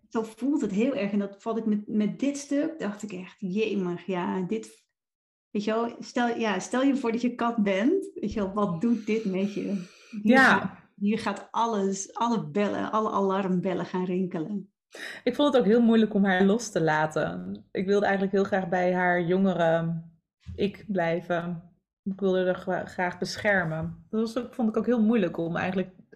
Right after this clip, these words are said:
Speaker 2: de dingen die ik dan verzon, want het merendeel heb ik dan uit haar jeugd ook wel v-, heel veel dingen verzonnen.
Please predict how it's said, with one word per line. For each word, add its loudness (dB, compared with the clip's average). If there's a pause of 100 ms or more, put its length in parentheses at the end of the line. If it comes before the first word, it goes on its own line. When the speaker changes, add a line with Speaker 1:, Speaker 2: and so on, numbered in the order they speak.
(260)
Speaker 2:
de -6
dingen 2
die 0
ik -6
dan -2
verzon, 2
want -2
het -12 (420)
merendeel -4
heb 0
ik -16
dan -4
uit -4
haar 0
jeugd 2
ook -4
wel 0
v-, -14 (360)
heel 0
veel -2
dingen -2
verzonnen. 0